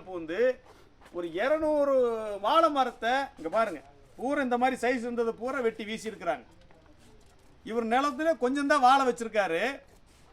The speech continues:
நாலு பக்கம் பாருங்க, இந்த கரண்ட் கம்பம் பாத்தீங்கன்னா மேல ஹெச் டி லைன் போகுது, கீழே எல்லாம் டிஸ்ட்ரிபியூஷன் லைன் போகுது. நாலு பக்கம்,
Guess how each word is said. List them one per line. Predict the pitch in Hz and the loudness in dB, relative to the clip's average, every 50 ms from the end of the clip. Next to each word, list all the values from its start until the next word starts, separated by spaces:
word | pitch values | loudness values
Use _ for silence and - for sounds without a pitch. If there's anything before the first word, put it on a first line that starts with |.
| - - _ - | -20 -20 _ -6
நாலு | 147 175 220 262 294 294 277 | -2 0 0 2 0 0 -2
பக்கம் | - 269 262 262 247 | -6 -8 -10 -4 2
பாருங்க, | 240 247 240 220 214 | 2 2 2 2 -4
இந்த | 214 220 | -10 -12
கரண்ட் | 208 214 220 240 262 269 262 | -10 -8 -6 -6 -6 -6 -6
கம்பம் | 247 247 240 226 | -6 -6 -4 -4
பாத்தீங்கன்னா | 226 233 208 220 247 269 | -4 -6 -6 -8 -10 -10
மேல | 240 214 233 254 262 233 | -6 -2 -2 -2 -2 -2
ஹெச் | 226 226 - - | -6 -8 -10 -12
டி | 294 269 | -10 -8
லைன் | 254 247 240 220 185 | -6 -6 -6 -6 -2
போகுது, | 220 226 226 208 165 127 - - - - - - _ - - - - - _ - - - _ - - _ - - _ _ | 0 2 2 0 0 -6 -14 -18 -20 -20 -20 -20 _ -20 -20 -20 -20 -20 _ -20 -20 -20 _ -20 -20 _ -20 -20 _ _
கீழே | - 247 277 277 285 302 | -10 -6 -4 -2 0 0
எல்லாம் | 269 254 262 277 285 311 330 320 - - - - - 185 | 0 0 -2 -4 -4 -4 -4 -8 -12 -18 -20 -20 -12 -10
டிஸ்ட்ரிபியூஷன் | 208 262 - 330 311 311 277 226 262 262 | -8 -8 -8 -8 -6 -6 -6 -4 -4 -6
லைன் | 240 240 233 233 208 | -6 -6 -6 -6 -4
போகுது. | 180 233 240 220 202 147 131 - - - - - - - - - - - - 156 | -4 -4 -2 -2 -4 -8 -8 -14 -20 -20 -20 -20 -20 -20 -20 -20 -20 -20 -16 -10
நாலு | 165 190 240 269 302 311 302 294 | -4 -2 -2 0 0 -2 -2 -2
பக்கம், | 294 285 - - 311 320 311 294 247 | -2 -2 -2 -2 -4 -6 -4 -4 -6